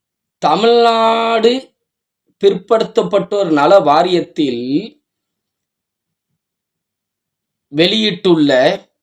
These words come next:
கள்ளர், மறவர், அகமுடையார் தனித்தனி சாதியாக பதிவிட்டு, கள்ளர் உட்பிரிவுகள், மறவர் உட்பிரிவுகள், அகமுடையார் உட்பிரிவுகள்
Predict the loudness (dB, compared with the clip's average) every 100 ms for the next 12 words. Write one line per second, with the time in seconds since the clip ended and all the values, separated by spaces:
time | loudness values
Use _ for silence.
0 | _ _ _ _ _ _ _ _ _ _
1 | _ -2 0 0 -2 0 0 2 2 2
2 | 2 2 0 0 -2 -2 0 0 2 2
3 | 0 0 -2 -4 _ _ _ _ _ _
4 | _ _ -2 -2 -4 0 0 2 0 2
5 | 2 2 2 4 2 2 2 0 -6 _
6 | _ -6 -2 0 0 -2 -6 -8 -6 -8
7 | -12 _ _ _ _ _ _ _ _ _
8 | -6 -2 0 2 2 2 -4 -2 0 2
9 | 0 -2 -4 -4 -8 _ _ _ _ _
10 | _ -8 -2 0 2 2 0 -2 -4 -2
11 | -2 -2 -4 -4 -4 -6 _ _ _ _
12 | _ _ -4 0 2 4 4 4 4 0
13 | -4 -6 -2 -2 -2 0 0 0